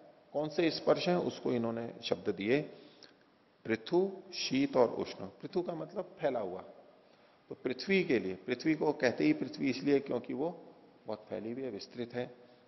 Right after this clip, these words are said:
उसका एक अलग स्पर्श होता है कि भाई ये फैला हुआ है, ये फैले हुए का अनुभव होता है हमारे को, ये बहुत फैला हुआ है।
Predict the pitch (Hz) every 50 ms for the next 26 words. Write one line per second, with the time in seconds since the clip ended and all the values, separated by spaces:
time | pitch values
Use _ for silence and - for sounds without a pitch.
0 | - - 147 - - 190 190 185 180 190 185 190 196 190 - - - - - 156
1 | 131 - 123 110 - 127 135 139 135 156 156 151 156 - - 139 120 120 120 107
2 | 98 98 92 87 - - 117 120 117 - 127 127 127 139 143 143 143 135 - 139
3 | 131 120 117 107 113 113 104 92 90 - - 95 92 92 92 90 87 87 - -
4 | - - - - _ _ _ _ _ - 90 95 107 110 - - - 98 95 92
5 | 90 90 - 98 98